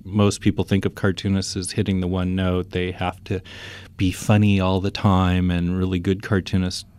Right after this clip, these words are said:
don't, aren't just funny all the time. They're poignant or they're pointed or something. I mean, I'll do a, a funny cartoon one day, and I'll do a humor or a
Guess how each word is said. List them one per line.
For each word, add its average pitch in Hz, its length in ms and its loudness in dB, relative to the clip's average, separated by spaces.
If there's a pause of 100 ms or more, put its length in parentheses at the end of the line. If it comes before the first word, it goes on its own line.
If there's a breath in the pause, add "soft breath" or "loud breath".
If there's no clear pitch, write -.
(380)
don't, 101 200 0
aren't 92 220 -2
just - 300 -4
funny 90 320 -2
all 90 160 -2
the 90 80 -4
time. 90 360 -4
They're 87 120 -4
poignant 90 640 -2
or 87 80 -4
they're 87 140 -4
pointed 87 640 -2
or 87 120 -6
something. 90 520 -6 (440 loud breath)
I - 60 2
mean, 95 140 8
I'll 98 140 8
do 95 240 8
a, 92 60 2 (140)
a 95 100 -4
funny 98 340 4
cartoon 92 500 0
one 90 200 -2
day, 87 200 0
and 87 120 -2
I'll 85 160 -2
do 85 240 -2
a 85 40 -4
humor 92 520 -2
or 90 160 -2
a 85 140 -4